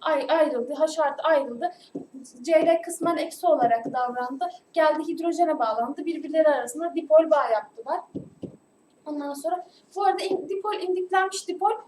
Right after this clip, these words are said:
birbiri içinde çözülmez. Neden? Ee, benzer benzeri çöz-, çözer demiş-, benzer benzeri çözer demiştik. Burada gördüğünüz gibi herhangi birbirleri arasında bir benzerlik olmadığı için benzer benzeri çözer ifadesini burada kullanamayacağımız için birbirleri arasında çözülmez.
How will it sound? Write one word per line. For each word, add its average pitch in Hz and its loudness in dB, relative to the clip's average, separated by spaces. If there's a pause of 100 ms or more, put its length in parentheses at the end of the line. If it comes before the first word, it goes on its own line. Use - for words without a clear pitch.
(160)
birbiri 359 0
içinde 381 0
çözülmez. 359 -2
Neden? 381 0 (360)
Ee, 311 8
benzer 381 4
benzeri 392 -2
çöz-, 359 -2
çözer 370 0
demiş-, 277 -4
benzer 349 2
benzeri 359 0
çözer 339 -4
demiştik. - -12
Burada 381 0 (300)
gördüğünüz 370 4
gibi 320 -2
herhangi 359 2
birbirleri 330 2
arasında 269 0
bir - -12
benzerlik 320 0
olmadığı 370 -2
için 453 -12 (120)
benzer 302 0
benzeri 285 -2
çözer 285 -4 (140)
ifadesini 277 -4
burada 285 -8
kullanamayacağımız 254 -8
için 453 -10 (360)
birbirleri 285 -4
arasında 320 -2
çözülmez. - -12